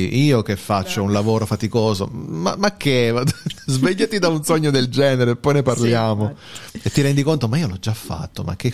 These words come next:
Speaker 1: che scemo che
Speaker 2: Eh,
Speaker 1: sono."
Speaker 2: infatti,
Speaker 1: E,
Speaker 2: <laughs> ti
Speaker 1: e,
Speaker 2: ritorna.
Speaker 1: esausto ma rassicurato, bellissimo, proprio l-, l'esatta sintesi di quello che capita.
Speaker 2: Che poi non so,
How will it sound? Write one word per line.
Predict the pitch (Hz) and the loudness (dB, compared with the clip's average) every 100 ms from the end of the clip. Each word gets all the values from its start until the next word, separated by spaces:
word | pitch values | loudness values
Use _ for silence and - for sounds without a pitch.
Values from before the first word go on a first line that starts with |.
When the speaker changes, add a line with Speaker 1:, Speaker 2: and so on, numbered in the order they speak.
| - | -4
Speaker 1:
che | - | -2
scemo | 131 - 135 117 107 | -2 -2 0 2 2
che | 113 | 2
Speaker 2:
Eh, | 110 - | 2 2
Speaker 1:
sono." | 113 104 | 4 2
Speaker 2:
infatti, | 95 - - - 175 | 0 -6 -12 -8 -2
Speaker 1:
E, | 156 | 0
Speaker 2:
<laughs> | |
ti | 220 147 277 | 0 2 4
Speaker 1:
e, | |
Speaker 2:
ritorna. | 277 277 247 254 285 269 - | 2 2 0 2 2 2 0
Speaker 1:
esausto | 302 202 123 120 - 151 | 2 4 4 2 0 0
ma | 117 | 2
rassicurato, | 107 120 - 123 110 82 90 98 | 0 -2 -2 0 0 0 -2 -2
bellissimo, | 110 156 180 110 - 113 98 | 0 0 0 0 2 2 0
proprio | 160 156 107 104 - - - | 0 2 2 0 -4 -18 -2
l-, | 131 127 | 0 2
l'esatta | 139 170 208 - | 2 2 0 0
sintesi | 131 123 117 110 107 107 | 2 2 2 0 0 0
di | 98 | 0
quello | 95 90 | 0 -2
che | 95 - | -4 -4
capita. | 87 180 - - 113 - - - - - - - | -2 -2 -4 -8 -12 -14 -18 -16 -16 -20 -20 -8
Speaker 2:
Che | 247 | -8
poi | 240 440 415 185 | -6 -4 -2 0
non | 196 233 294 | 2 2 0
so, | 277 - 214 196 180 | -2 -2 -2 -4 -6